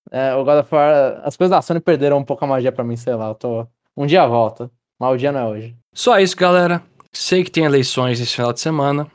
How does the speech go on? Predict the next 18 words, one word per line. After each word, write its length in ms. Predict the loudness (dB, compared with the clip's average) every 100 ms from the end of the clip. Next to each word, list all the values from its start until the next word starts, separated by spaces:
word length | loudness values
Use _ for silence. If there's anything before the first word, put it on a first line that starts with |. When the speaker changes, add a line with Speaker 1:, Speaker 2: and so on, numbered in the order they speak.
| -10
Speaker 2:
e 100 | -6
embora 380 | -4 -2 0 0
não 140 | 0
consiga 380 | -2 -4 -2 -2
votar, 520 | 0 0 0 0 0 _ -20 -20 _ _ _ _
tomara 340 | -2 2 2 0
que 120 | -6
tudo 240 | -6 -4
aconteça 540 | -2 -4 -2 -4 -2 -2
na 80 |
maior 240 | 0 0 -2
paz 380 | 0 0 0 -2
e 40 |
tranquilidade 560 | -6 -4 -2 0 -2 -2
por 160 | -2 0
lá. 260 | 0 -4 _ _ _ _ _ _ -4
Se 160 | -4
cuidem 560 | -2 2 2 2 -4